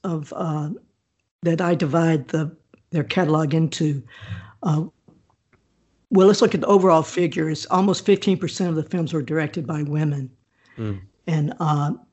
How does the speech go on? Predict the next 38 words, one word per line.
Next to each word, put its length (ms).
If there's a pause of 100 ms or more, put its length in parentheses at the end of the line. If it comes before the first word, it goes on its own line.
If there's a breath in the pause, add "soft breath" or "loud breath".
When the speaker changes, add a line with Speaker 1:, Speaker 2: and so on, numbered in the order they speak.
(760)
Speaker 1:
over 200
a 60
hu-, 200
a 120
hundred 380
fifty-nine 680 (220)
women 340
have 260
films 320
on 260
the 100
channel, 580 (180)
Speaker 2:
Mm. 60
Speaker 1:
three 120
hundred 280
twenty-four 460
different 380
films. 440 (760 loud breath)
And, 220
uh, 260
that's, 640
uh, 200 (380)
almost 320
fifteen 300
percent. 480 (420 loud breath)
And 180
then, 240
uh, 380 (240)
but 80
if 100
we 60
break 240
it 100
down 460 (220 loud breath)
in 100
the 60
permanent 400
library, 840